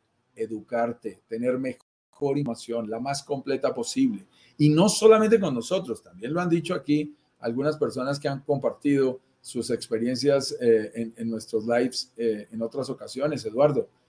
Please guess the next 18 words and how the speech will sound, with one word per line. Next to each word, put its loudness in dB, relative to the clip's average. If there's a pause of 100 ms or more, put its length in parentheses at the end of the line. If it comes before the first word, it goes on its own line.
(140)
Hay -4
gente 6
que 6
nos 4
dice, 6
"Yo 0
los 6
escuchaba 6
a 8
ustedes 8
e 4
iba 6
corriendo 4
a 4
validar 6
si -2
era 2
cierto". -4